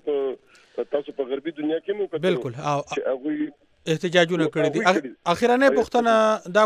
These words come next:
Speaker 2: کوم وخت هم کم دی؟ آه، په لنډو ټکو کې راته ووایه چې راتلونکي پروګرام،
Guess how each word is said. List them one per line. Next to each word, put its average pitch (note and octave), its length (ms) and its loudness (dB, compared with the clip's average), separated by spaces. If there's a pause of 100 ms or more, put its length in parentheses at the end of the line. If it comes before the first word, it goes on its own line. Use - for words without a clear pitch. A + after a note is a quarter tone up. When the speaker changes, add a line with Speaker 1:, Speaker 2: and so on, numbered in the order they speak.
Speaker 2:
کوم A#3+ 220 -4
وخت G#3 160 -2
هم G#3+ 160 -6
کم G#3+ 120 2 (120)
دی؟ A3 100 0
آه، - 560 -12
په F3 80 0
لنډو F#3 300 -2
ټکو F3 180 -6
کې E3 260 -6
راته E3 220 -4
ووایه F3 260 -2
چې E3 240 -2
راتلونکي D#3+ 540 -6
پروګرام، D#3 420 -2